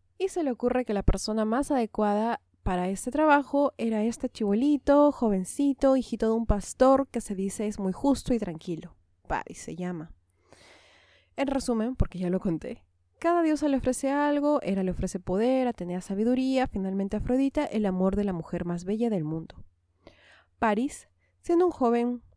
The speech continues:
simple, en plena pubertad, decide irse por Afrodita, el amor de la mujer más bella del mundo. Afrodita le dice entonces que la mujer más hermosa del mundo será una de nombre Helena,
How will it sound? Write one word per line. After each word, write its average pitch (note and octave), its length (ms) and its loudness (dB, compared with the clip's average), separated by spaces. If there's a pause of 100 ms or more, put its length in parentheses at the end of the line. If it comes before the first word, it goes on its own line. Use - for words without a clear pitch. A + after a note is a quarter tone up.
(120)
simple, F3+ 640 -4 (200)
en F#3+ 180 -14
plena E4 340 2
pubertad, G#3 600 -4 (520)
decide E4 360 0
irse C4+ 340 -2
por F#3+ 200 2
Afrodita, E3 600 -4 (640)
el A3+ 120 0
amor B3 360 2
de A3+ 100 0
la G3+ 80 -2
mujer B3+ 380 0
más A3+ 260 -2
bella G#3+ 260 2
del F3+ 140 -4
mundo. F3 400 -4 (1400)
Afrodita D#4 480 4
le A#3+ 100 4
dice A3 220 0
entonces C#4 520 2
que A#3 120 -4
la G3+ 100 0
mujer G3 300 -2
más B3+ 240 0
hermosa A3+ 380 -2
del F#3+ 140 0
mundo D4+ 380 2
será G#3+ 300 -2
una C4+ 340 2
de F#3+ 120 0
nombre G3 340 0
Helena, F#3+ 440 -2